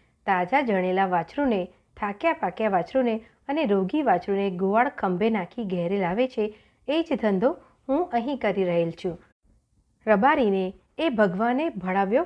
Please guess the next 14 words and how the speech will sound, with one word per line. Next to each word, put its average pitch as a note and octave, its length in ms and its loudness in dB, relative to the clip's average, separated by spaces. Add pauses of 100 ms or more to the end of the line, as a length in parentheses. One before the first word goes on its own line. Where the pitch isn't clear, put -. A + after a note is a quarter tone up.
(140)
કસબ - 260 -4
છે. - 360 -10 (460)
બાઈ, A3+ 380 2 (340)
મને A#3+ 340 -4
ઢોર A3 280 0
ચારનારને A3+ 800 -2 (240)
બીજી C4 220 0
કશી D#4 480 -2
જ D#4 140 -14
ગતાગમ F3+ 420 -2
નથી. C4 440 -2 (440)
વધુ F#3+ 280 0
શું F4+ 200 2
સંભળાવું? F#3 500 -2